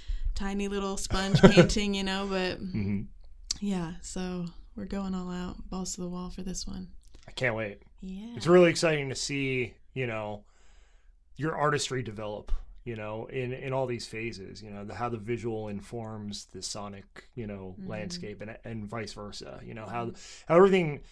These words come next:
Speaker 2: informs everything else. You know,
Speaker 1: Yeah.
Speaker 2: it's, it's really exciting to see it all come together, you know, and still developing too,
Speaker 1: Mm-hmm.
Speaker 2: you know, and still pushing those boundaries. You know, I think one thing I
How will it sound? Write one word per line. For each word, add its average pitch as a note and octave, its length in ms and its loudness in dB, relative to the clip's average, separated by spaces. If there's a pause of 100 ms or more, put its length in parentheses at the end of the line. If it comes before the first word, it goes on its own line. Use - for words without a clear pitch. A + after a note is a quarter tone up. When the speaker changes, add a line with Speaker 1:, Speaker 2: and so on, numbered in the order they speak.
(260)
Speaker 2:
informs C#3 500 0
everything G#2+ 340 -4
else. G2 500 -10
You A#2+ 120 -6
know, A#2 120 -6
Speaker 1:
Yeah. A#2+ 40 -6
Speaker 2:
it's, A#2+ 160 -6
it's C3 220 -4
really C#3+ 220 0
exciting B2 560 -2
to A2+ 420 -4 (720)
see - 200 6
it G3 60 12
all F#3+ 120 10
come F#3 160 2
together, B2+ 440 -2
you A2 80 -8
know, B2 220 0
and B2 100 -2
still C#3+ 460 2 (240)
developing C3+ 680 -2 (320)
too, F2+ 220 -2
Speaker 1:
Mm-hmm. F#2+ 160 -6
Speaker 2:
you A2 80 -8
know, A#2 160 -2
and A#2+ 80 -4
still C3 460 0
pushing C3+ 320 -2
those A2 180 -6
boundaries. G2 680 -10
You G2 80 -14
know, G2+ 160 -10
I G2+ 80 -12
think G#2+ 320 -10 (320)
one B2+ 140 -2
thing C3+ 180 0
I A#2 360 0